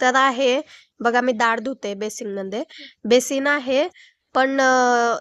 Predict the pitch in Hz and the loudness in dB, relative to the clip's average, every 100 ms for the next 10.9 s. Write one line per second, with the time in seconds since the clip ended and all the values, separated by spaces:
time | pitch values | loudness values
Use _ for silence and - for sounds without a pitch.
0 | - 247 277 294 294 247 214 196 226 285 | -4 2 4 4 2 -2 -2 -2 -4 -2
1 | 269 262 262 254 262 247 254 247 254 247 | 0 0 0 -4 -4 -6 -6 -2 -2 -2
2 | 277 240 240 226 226 220 240 226 220 208 | -4 -4 -2 -2 0 0 -2 -2 0 2
3 | 202 208 - 233 277 302 262 254 - - | 2 0 -2 -4 -4 -2 -2 -2 -2 -8
4 | - 233 220 226 233 233 214 214 208 262 | 0 4 4 2 0 -2 -6 -6 -6 -6
5 | 381 _ _ - 202 226 214 214 208 220 | -8 _ _ -14 -8 -4 -2 -2 0 0
6 | 220 208 - 202 202 190 226 320 - - | -2 -2 -2 -2 -2 -4 -4 -6 -10 -20
7 | - - _ - 220 233 233 269 277 254 | -20 -20 _ -4 2 4 4 4 2 2
8 | 247 247 240 254 269 233 269 247 269 240 | 2 0 0 0 -2 -4 -4 -4 -4 -2
9 | 233 247 277 277 254 254 269 - 247 247 | 0 2 2 0 -2 -2 -4 -4 -2 -2
10 | 254 240 - 254 262 269 294 294 262 | -2 -2 -4 -2 0 2 2 2 0